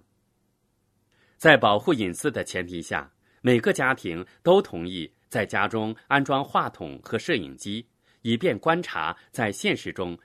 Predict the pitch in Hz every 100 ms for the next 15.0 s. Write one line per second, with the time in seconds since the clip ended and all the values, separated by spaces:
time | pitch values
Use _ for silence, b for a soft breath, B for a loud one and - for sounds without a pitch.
0 | b 127 127 107 95 78 - 67 104 156
1 | 165 - 76 - _ _ _ _ _ _
2 | _ - 156 131 104 - 135 - 123 78
3 | _ b b b 123 120 - 170 165 98
4 | 107 131 _ 117 101 - 185 98 98 -
5 | 98 87 104 95 90 - 76 65 b b
6 | b 120 131 214 - 101 101 117 - 95
7 | - 107 85 76 85 73 69 - _ _
8 | b b 131 104 117 104 - 90 67 135
9 | 160 101 82 - - - _ _ _ _
10 | _ _ _ _ _ - 123 107 113 107
11 | - 107 82 b b - 113 104 127 180
12 | 131 135 113 165 165 143 98 85 151 170
13 | 190 117 78 67 67 73 _ _ _ _
14 | _ _ _ 113 101 82 67 - 85 73